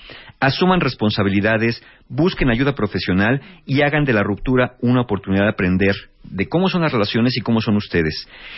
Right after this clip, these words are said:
Y si uno de los dos se rehúsa a pedir ayuda, lo mejor será entonces que eviten volver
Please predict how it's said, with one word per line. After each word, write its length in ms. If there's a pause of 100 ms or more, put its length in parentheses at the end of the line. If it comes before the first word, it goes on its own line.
(160)
Y 100
si 160
uno 140
de 80
los 100
dos 140
se 80
rehúsa 320
a 40
pedir 220
ayuda, 380 (220)
lo 180
mejor 340
será 260
entonces 540
que 320
eviten 420
volver 420